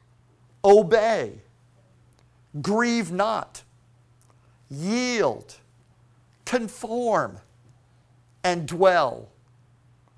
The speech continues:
These all show that we were built to be filled with the Holy Spirit. We were literally designed.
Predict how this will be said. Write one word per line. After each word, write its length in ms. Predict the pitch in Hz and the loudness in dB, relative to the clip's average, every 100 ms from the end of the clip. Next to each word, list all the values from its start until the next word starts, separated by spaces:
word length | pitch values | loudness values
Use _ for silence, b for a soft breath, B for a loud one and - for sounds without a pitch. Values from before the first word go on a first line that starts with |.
| b b b b | b b b b
These 480 | 147 311 320 302 - - | -4 -2 -2 -4 -8 -2
all 380 | 247 202 170 | 2 4 4
show 760 | 160 - - 202 143 117 113 123 - _ _ _ b b b | 0 -2 2 4 4 0 -8 -14 -20 _ _ _ b b b
that 320 | 175 170 - | 0 0 -2
we 360 | 147 147 233 262 | -12 -8 -6 -4
were 260 | 226 190 147 | 0 0 -2
built 720 | 117 - 262 170 139 - - _ _ _ - | -10 -2 4 4 2 -6 -18 _ _ _ -8
to 120 | 185 | -6
be 160 | 151 147 | -4 -8
filled 440 | - 214 175 127 | -8 -4 -2 -2
with 120 | 131 | -6
the 80 | 131 | -8
Holy 220 | 135 139 | -8 -10
Spirit. 380 | 127 - 147 127 | -10 -10 -6 -6
We 120 | 165 | -6
were 140 | 254 254 | -6 -4
literally 500 | 226 220 220 214 214 | -2 -2 -2 -4 -6
designed. 720 | 156 185 - 196 208 143 | -2 -4 0 -2 -2 -8